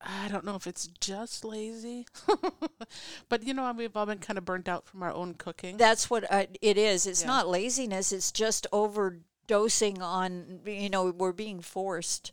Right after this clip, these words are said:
Speaker 1: <laughs> Forced.
Speaker 2: to cook. I mean,
Speaker 1: Yeah.
Speaker 2: I only cook two meals a day, but after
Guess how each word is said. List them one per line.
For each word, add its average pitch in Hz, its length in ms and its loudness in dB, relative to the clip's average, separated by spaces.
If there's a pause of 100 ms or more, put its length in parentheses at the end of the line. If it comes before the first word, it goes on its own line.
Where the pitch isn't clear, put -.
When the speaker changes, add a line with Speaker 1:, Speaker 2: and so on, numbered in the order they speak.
Speaker 1:
<laughs> - 60 -20
Forced. - 380 -6
Speaker 2:
to 220 140 8
cook. 269 480 6 (280)
I 208 120 8
mean, 208 200 -2 (240)
Speaker 1:
Yeah. 160 160 -8
Speaker 2:
I 202 160 6
only 226 220 0
cook - 300 -8
two 220 160 -8
meals 190 340 -4
a 190 60 -2
day, 214 280 2
but 185 260 0 (100)
after 190 500 -2